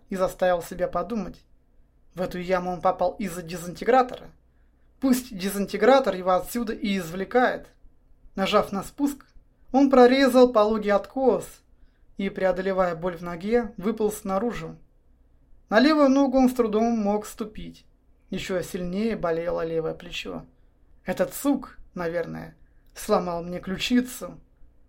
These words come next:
подумал Диксон и заковылял дальше, опираясь на ветку, как на костыль.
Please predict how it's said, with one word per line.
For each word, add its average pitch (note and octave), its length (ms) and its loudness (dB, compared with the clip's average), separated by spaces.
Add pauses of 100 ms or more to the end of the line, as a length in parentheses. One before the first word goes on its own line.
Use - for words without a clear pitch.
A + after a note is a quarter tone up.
подумал F3 380 0
Диксон G3 520 -8
и G3+ 80 -6
заковылял E3+ 560 -4
дальше, F#3+ 500 0 (200)
опираясь E3+ 540 -2
на F3 140 -8
ветку, G3+ 300 -2
как E3 180 -8
на F3 100 -10
костыль. F3+ 560 -6